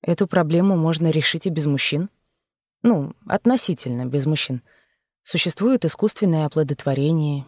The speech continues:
и существует банк, ну, или хранилище мужского семени. От этих слов Виарон аж пошатнулся. «Это хуже, чем матриархат».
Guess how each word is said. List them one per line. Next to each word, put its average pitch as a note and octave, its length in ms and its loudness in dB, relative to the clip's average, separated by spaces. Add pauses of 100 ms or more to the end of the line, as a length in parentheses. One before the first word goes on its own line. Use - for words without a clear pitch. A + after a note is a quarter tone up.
и D#3 220 2
существует D#3+ 640 -2
банк, E3+ 420 0
ну, C#3 300 -2
или C#3 280 0
хранилище D#3 680 0
мужского D#3 460 -2
семени. C#3 500 0 (500)
От C3+ 160 -2
этих D3+ 240 -2
слов F3+ 300 -2
Виарон C#3+ 420 2
аж D3+ 160 -2
пошатнулся. C#3+ 720 -2 (500)
«Это C3+ 300 -4
хуже, C3+ 460 0
чем C#3 240 -2
матриархат». C#3 920 0